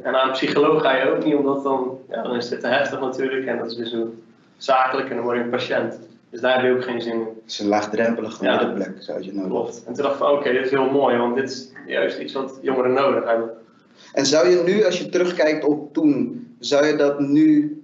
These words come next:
Speaker 2: weer, ehm, niet met je vrienden delen, niet met je ouders delen? Als je, zeg maar, nu met een, met de kennis die je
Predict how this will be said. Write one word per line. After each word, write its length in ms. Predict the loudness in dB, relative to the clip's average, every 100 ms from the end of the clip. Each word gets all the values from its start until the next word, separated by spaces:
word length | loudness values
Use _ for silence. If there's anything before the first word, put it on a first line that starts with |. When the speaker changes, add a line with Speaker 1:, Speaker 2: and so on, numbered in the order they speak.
| -18
Speaker 2:
weer, 640 | -4 2 4 4 0 -4 -16 _ _ -4
ehm, 340 | 2 2 2 -2 -6 -8
niet 320 | -2 0 2
met 120 | 0
je 60 | 0
vrienden 340 | 2 4 4
delen, 440 | 4 2 2 0 -2
niet 180 | -2
met 140 | -2 -2
je 100 | 0
ouders 300 | 0 0 -2
delen? 520 | -2 0 -2 -8 -14 -10
Als 160 | -10
je, 60 | -6
zeg 220 | -6 -4
maar, 180 | -2 2
nu 260 | 2 4 4
met 240 | 4 2
een, 220 | 2 4
met 120 | 2
de 100 | 0
kennis 300 | 0 0 0
die 100 | 0
je 80 | 0